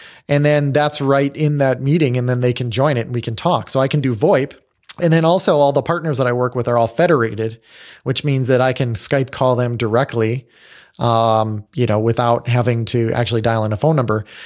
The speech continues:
The advantage is that the, the quality is actually way better. You know, it's basically H D voice,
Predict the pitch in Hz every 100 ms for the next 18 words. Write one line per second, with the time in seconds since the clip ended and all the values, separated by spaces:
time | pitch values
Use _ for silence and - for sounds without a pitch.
0 | - 147 135 175 240 156 151 131 131 -
1 | 123 117 127 - 139 147 185 135 120 113
2 | 120 - 120 110 117 113 113 123 113 110
3 | 127 117 107 - 123 131 120 113 131 117
4 | - 117 104 131 117 113 -